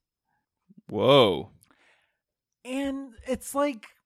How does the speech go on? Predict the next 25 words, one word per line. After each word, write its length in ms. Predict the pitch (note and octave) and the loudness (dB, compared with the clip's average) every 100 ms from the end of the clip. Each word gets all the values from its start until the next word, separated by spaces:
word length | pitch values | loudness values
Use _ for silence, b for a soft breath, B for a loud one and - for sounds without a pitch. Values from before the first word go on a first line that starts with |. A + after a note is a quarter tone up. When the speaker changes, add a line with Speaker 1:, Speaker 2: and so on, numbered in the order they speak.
| _ _ _ - | _ _ _ -6
Speaker 2:
and 160 | C4 | -2
I 120 | C4+ A#3+ | 0 2
know 280 | B3 D4 | 4 4
that 200 | C4+ A#3+ | 4 -2
this 200 | B3+ A3+ | -4 -2
is 140 | A#3 G#3 | 0 2
a 80 | G3+ | 2
book 340 | F3 G#3+ - | 2 0 -2
for 200 | - F#3 | -2 -2
kids, 840 | - - - A#3+ C3+ C#3 C#3+ - _ G3+ D3 | -4 -10 0 0 0 -2 -10 -16 _ -16 0
but 460 | C4+ A#3 E3 - - _ _ _ _ _ _ _ | 4 4 2 -2 -20 _ _ _ _ _ _ _
the 180 | F3 G3+ | 0 2
book 360 | D#3+ C#3+ C4+ - E3+ | 2 2 2 2 2
doesn't 420 | G#3 G3+ G#3 - | 2 4 0 -2
trust 500 | - G#3 G#3+ - - | -2 2 2 0 -8
you, 460 | E3 D3+ G3+ G#3+ G#3 | -14 -4 0 2 2
the 160 | F#3+ | 0
reader, 760 | E3+ G3 A3 G3+ E3 D#3 D3+ D3 _ _ - | 0 -4 -4 -2 0 0 -2 -4 _ _ -8
to 160 | - F#3+ | -2 0
make 380 | F#3 G3+ G3 | 0 -2 -2
the 100 | F#3+ | -4
connection 800 | F#3+ - F#3 E3+ G3 - G3+ E3+ | -4 -2 -2 0 -2 -2 -2 -2
between 560 | D#3 D#3 - F3+ D#3+ D3+ | -4 -6 -4 -4 -4 -6
physical 640 | - F#3+ F3+ G3 G3 F#3 | 2 2 2 -4 -2 -2
exertion 1000 | C#3 E3 B2+ D3+ F#3 - E3 C#3 C3+ C3+ | -2 -4 -2 0 2 0 -2 -2 -2 -6